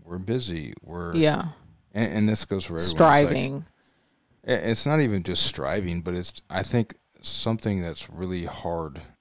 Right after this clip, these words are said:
Speaker 1: that a lot of people, us included, I'm like, I'm, I'm talking about us, but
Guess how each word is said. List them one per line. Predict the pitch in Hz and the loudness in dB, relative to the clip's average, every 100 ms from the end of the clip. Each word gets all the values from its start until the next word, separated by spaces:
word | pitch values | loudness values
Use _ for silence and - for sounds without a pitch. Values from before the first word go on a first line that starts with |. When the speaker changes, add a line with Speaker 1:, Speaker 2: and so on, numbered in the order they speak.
| _ | _
Speaker 1:
that | 85 80 - | -10 -10 -10
a | 85 | -10
lot | 85 85 85 | -4 -2 -2
of | 82 78 - _ | -6 -10 -16 _
people, | - 85 85 78 80 - - _ _ _ _ _ _ _ | -12 -10 -10 -10 -12 -16 -20 _ _ _ _ _ _ _
us | 87 92 - | -6 -4 -2
included, | 90 - 87 69 67 - _ - | -4 -6 -8 -8 -14 -18 _ -10
I'm | 95 | -8
like, | 80 85 | -6 -8
I'm, | 80 | -8
I'm | 87 | -8
talking | 87 85 82 | -6 -6 -6
about | 80 80 78 | -8 -6 -6
us, | 71 - - - | -6 -8 -10 -14
but | 113 87 76 - - - | -10 -8 -8 -4 -2 -2